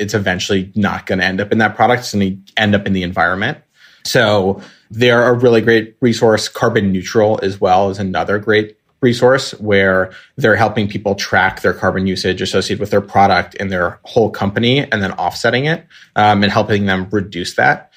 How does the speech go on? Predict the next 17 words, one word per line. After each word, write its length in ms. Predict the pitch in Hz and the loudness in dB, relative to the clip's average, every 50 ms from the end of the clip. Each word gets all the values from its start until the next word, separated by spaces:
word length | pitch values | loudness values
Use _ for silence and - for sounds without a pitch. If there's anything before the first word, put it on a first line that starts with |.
| _ _ _ _ _ _ _ - | _ _ _ _ _ _ _ -2
And 180 | 139 135 143 | 0 2 4
then 420 | 139 135 135 131 123 123 117 120 127 | 4 4 4 4 2 2 -2 -4 -2
there's 260 | 123 135 131 127 120 | 0 2 2 4 4
a 60 | 127 | 2
huge 380 | 120 123 - - 131 131 127 123 | 2 0 -2 0 0 0 0 0
range 520 | 123 123 123 120 120 120 120 117 110 110 113 | 0 0 0 2 2 2 0 0 -2 -4 -6
of 420 | - 113 113 113 110 104 101 110 | -2 2 2 2 2 2 0 -2
new 240 | 110 110 113 110 110 | 0 0 0 0 0
types 340 | 110 - 110 104 107 - - | 0 0 -2 -2 -2 -2 -2
of 340 | 104 95 92 107 - 127 113 | -2 -2 -2 -4 -6 -2 0
resins 460 | 104 110 110 - 110 101 101 98 101 | 2 2 2 0 -2 -2 -2 -2 -2
that 100 | 98 95 | -2 -2
are 80 | 95 | -2
coming 220 | - - 107 104 98 | -4 -4 -6 -6 -6
on 80 | 92 | -6
the 60 | 98 95 | -6 -6
market. 560 | 98 87 69 - - 104 95 95 - _ | -6 -6 -6 -2 0 0 0 0 -2 _